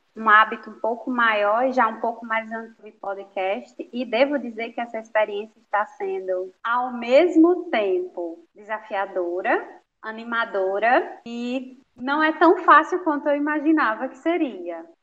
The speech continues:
Então, O jogo virou, estamos aqui do outro lado, gravando o podcast. E pra mim tá sendo muito bom. A experiência, apesar de todo nervosismo e medo, porque a gente não sabe o que é que espera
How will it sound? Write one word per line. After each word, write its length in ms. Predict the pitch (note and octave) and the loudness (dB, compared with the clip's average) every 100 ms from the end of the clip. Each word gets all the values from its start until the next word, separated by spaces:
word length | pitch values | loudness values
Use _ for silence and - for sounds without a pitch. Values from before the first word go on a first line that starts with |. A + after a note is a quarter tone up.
| _ | _
Então, 460 | G#3 G#3+ A3 A#3 B3+ - - | -8 -6 -6 -10 -14 -14 -8
O 100 | D4 | -6
jogo 380 | C4+ C#4 D4 C#4+ | 2 4 4 0
virou, 720 | - C#4+ C4 A#3 B3 B3 B3+ C#4 | -2 -2 -2 0 2 2 0 -4
estamos 500 | - - A3+ A#3 A3+ | -6 -6 -6 -8 -10
aqui 260 | A3 A3 | -10 -12
do 120 | G3 | -10
outro 280 | G3+ G#3 A#3 | -8 -8 -10
lado, 540 | G#3 F#3+ F#3 F#3+ G3 F#3+ | -10 -10 -10 -12 -14 -8
gravando 640 | G#3 C4 C4+ A#3+ C#4+ C#4+ | -2 -2 -4 -8 -4 -4
o 80 | C#4 | -4
podcast. 720 | A3 G#3+ G#3+ - F3 F3 G#3+ | -6 -6 -12 -12 -8 -8 -10
E 100 | C4 | -14
pra 180 | C4 D4 | -6 -4
mim 160 | D4 D#4+ | -2 -2
tá 100 | G4 | 0
sendo 300 | G4 G4 G4 | 0 0 2
muito 280 | F#4+ B4 | 0 0
bom. 600 | B4+ A4+ G3 G3+ A#3 C4 - - | 2 2 0 -4 -10 -14 -14 -6
A 120 | A3 | -6
experiência, 640 | - B3+ A#3 A#3+ C4 C4 D4 C#4+ C#4 A3+ | 0 0 0 -2 -6 -2 2 2 2 0
apesar 400 | A3+ B3 A#3 A3 | 2 2 4 2
de 100 | A#3+ | 0
todo 180 | B3+ A#3+ | -2 0
nervosismo 840 | C#4+ D#4 D#4 C#4+ A#3 A#3 C4+ D4+ D4 | 2 2 2 0 -4 -6 0 2 4
e 80 | |
medo, 480 | C4 A3 A3 A#3 - B4 - _ - | 2 -2 -2 -2 -2 -4 -14 _ -14
porque 120 | B3+ | -8
a 40 | C4 | -6
gente 180 | C4 | -6
não 100 | A#3 | -6
sabe 280 | A#3 A#3 G#3+ | -2 0 0
o 20 | |
que 100 | A#3 | -6
é 40 | A3 | -10
que 160 | - | -10
espera 580 | A#3 - G#3 A3 C4+ E4 | -16 -4 0 2 2 -2